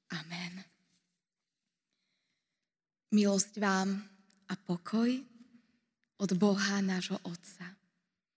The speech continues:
a od nášho Pána a Spasiteľa Ježiša Krista.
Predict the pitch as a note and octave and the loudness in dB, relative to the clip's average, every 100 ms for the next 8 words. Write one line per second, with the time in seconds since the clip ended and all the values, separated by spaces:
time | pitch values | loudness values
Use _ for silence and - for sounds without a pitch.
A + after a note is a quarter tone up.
0 | _ _ _ - G3+ G3+ G#3+ G#3 G#3+ G#3+ | _ _ _ 0 2 4 2 2 -2 0
1 | G3 F3+ F3 F3 F#3+ _ _ _ _ _ | 0 0 -4 -8 -12 _ _ _ _ _
2 | _ _ G3 - - F#3+ - G#3 - F#3+ | _ _ -12 -8 -2 -2 -2 -8 -4 -2
3 | F#3 F#3 F#3+ _ _ _ _ _ _ _ | -2 -4 -8 _ _ _ _ _ _ _
4 | G3 G3 F#3+ F3+ - F3+ - F3 F3 - | 4 4 4 -4 -6 -10 -8 -6 -6 -14
5 | - | -18